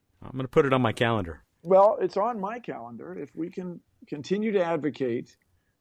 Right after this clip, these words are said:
Speaker 2: and bring people around to the possibility of doing this, the, the, the key is the funding. In the space community, there is the will to go to Mars. And when you see this movie, and my understanding is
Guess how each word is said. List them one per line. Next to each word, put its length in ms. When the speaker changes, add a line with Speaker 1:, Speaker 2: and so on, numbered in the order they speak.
Speaker 2:
and 240
bring 240
people 380
around 400
to 100
the 120
possibility 720
of 100
doing 260
this, 220
the, 120
the, 320
the 160
key 380
is 500
the 100
funding. 520
In 140
the 80
space 340
community, 420
there 200
is 240
the 100
will 420
to 100
go 160
to 80
Mars. 500
And 220
when 140
you 80
see 240
this 260
movie, 380
and 180
my 120
understanding 520
is 280